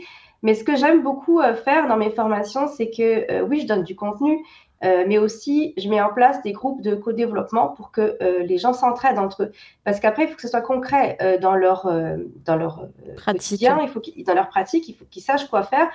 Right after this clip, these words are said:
Speaker 1: en ressentant de la formation. Donc, c'est pas juste l'idée de, de, de proposer des concepts, l'idée, c'est de les appliquer. Donc, il y a toujours une formule de co-développement qui va avec.
Speaker 2: Super. Euh,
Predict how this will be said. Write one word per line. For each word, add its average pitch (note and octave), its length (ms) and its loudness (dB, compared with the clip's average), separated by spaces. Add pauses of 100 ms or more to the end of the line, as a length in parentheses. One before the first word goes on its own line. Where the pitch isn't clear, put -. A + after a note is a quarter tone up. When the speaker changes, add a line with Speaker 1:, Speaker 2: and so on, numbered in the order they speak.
(220)
Speaker 1:
en G#3+ 80 4
ressentant G#3 360 0
de B3 60 -2
la C4 100 2
formation. F#3 460 -6 (420)
Donc, F3+ 120 -2
c'est G#3+ 120 -4
pas B3+ 140 4
juste C4+ 300 -2
l'idée F#3+ 440 0
de, F#3 100 4
de, E3 360 -2
de E3 60 -8
proposer G3 340 -4
des E3+ 120 0
concepts, C4+ 400 0
l'idée, F#3+ 200 -4
c'est A3 140 -6
de F#3 80 -10
les E3+ 120 2
appliquer. - 400 -6 (520)
Donc, G3+ 280 0
il G#3 80 0
y G3 80 4
a G3 40 2
toujours C4 260 0
une - 80 2
formule A3+ 340 2
de F#3+ 100 0
co-développement F#3+ 560 -2
qui G3+ 120 -10
va F3 100 -6
avec. - 300 -6 (680)
Speaker 2:
Super. G#3 500 -4 (1000)
Euh, G#3 380 2